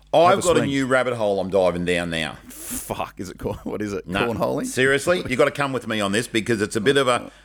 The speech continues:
Speaker 1: a bit of a
Speaker 2: Oh,
Speaker 1: roundabout
Speaker 2: shit.
Speaker 1: way that, that I got there.
Speaker 2: <laughs>
Speaker 1: First of all, I've suddenly realised that I'm old.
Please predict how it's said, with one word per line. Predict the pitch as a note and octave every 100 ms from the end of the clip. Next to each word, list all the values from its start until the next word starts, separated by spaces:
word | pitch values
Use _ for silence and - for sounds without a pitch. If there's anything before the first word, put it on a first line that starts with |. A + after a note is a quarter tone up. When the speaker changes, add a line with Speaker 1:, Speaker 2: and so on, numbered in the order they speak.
| _ -
Speaker 1:
a |
bit | A2
of | D#3
a | C3+
Speaker 2:
Oh, |
Speaker 1:
roundabout | B2 A#2+ G#2+ A2
Speaker 2:
shit. | G#2+
Speaker 1:
way | A2+
that, | G#2+ A2
that | G2+
I | G2+
got | G2 G#2
there. | F#2 C#2+ - - _ _ _ -
Speaker 2:
<laughs> | - - - - F#5 F5 E5+ - - - _ -
Speaker 1:
First | - E3 A3 G#3+
of | D#3+
all, | C#3 C3+ A#2+
I've | C3+
suddenly | - E3+ F3+ G3+ D3
realised | C#3+ C#3 C3+ A#2+ A#2+ G#2+
that |
I'm | G#2 G#2
old. | G2+ E2 C2+